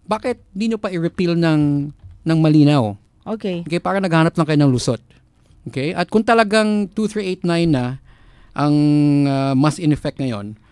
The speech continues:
Speaker 1: bakit pa rinelease sa media yung two three eight six?
Speaker 2: Mm-hmm. Oo
Speaker 1: Okay,
Speaker 2: nga.
Speaker 1: a few days ago lang.
Speaker 2: Okay.
Speaker 1: Alright? So, i-, malinaw na naghahanap lamang ng lusot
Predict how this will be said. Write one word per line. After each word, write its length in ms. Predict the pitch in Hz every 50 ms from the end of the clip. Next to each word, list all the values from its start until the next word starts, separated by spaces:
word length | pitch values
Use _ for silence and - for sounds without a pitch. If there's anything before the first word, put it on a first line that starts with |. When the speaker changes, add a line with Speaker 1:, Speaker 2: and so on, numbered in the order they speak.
| _ _ _ _ _
Speaker 1:
bakit 400 | 147 139 180 202 - 220 202 -
pa 160 | - 185 180
rinelease 560 | 170 160 165 165 160 147 156 160 139 - - 156
sa 160 | 143 139 135
media 400 | 135 143 143 139 123 123 117 113 113
yung 160 | 123 139 143 139
two 160 | - 160 143
three 240 | 131 - 131 131 123
eight 160 | 113 113 -
six? 480 | - - 113 - - - - - - _ _
Speaker 2:
Mm-hmm. 360 | - 208 214 214 214 208 190 175 170 _ _ _ _ -
Oo 80 | - 185
Speaker 1:
Okay, 160 | - 139 135
Speaker 2:
nga. 80 | 123 120
Speaker 1:
a 0 |
few 160 | - 180 180
days 160 | 175 180 160
ago 240 | - 180 151 156 151
lang. 320 | 160 202 165 107 98 92 - _ _ _ _ _ -
Speaker 2:
Okay. 240 | 214 214 208 - 123
Speaker 1:
Alright? 240 | 123 131 160 196
So, 400 | 190 - 220 220 220 220 214 208 214 - _ _ _ _ _ _ _ -
i-, 80 | 202 - - - - _
malinaw 480 | _ - 185 208 240 254 247 233 196 175
na 160 | 170 175 180
naghahanap 480 | 185 202 185 202 185 202 202 202 190 -
lamang 320 | 170 170 165 170 170 170
ng 160 | 165 156 147
lusot 320 | 139 127 - 156 139 127